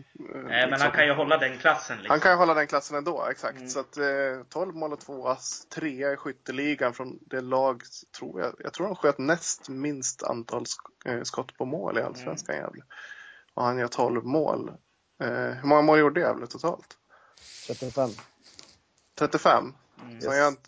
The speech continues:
Speaker 2: han gör en tredjedel av målen då.
Speaker 1: Mm.
Speaker 2: Eh, och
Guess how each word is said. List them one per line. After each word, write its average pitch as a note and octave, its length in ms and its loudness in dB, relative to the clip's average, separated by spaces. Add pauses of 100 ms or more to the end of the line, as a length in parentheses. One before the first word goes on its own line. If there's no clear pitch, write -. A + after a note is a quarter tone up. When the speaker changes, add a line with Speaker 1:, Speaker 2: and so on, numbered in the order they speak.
(140)
Speaker 2:
han D3 160 -6
gör C#3 60 -6
en C3 80 -8
tredjedel C3 580 -4
av A#2 80 -8
målen B2 340 -10
då. - 60 -20 (440)
Speaker 1:
Mm. B2 200 -12 (480)
Speaker 2:
Eh, A2+ 720 0 (1120)
och C3 240 -8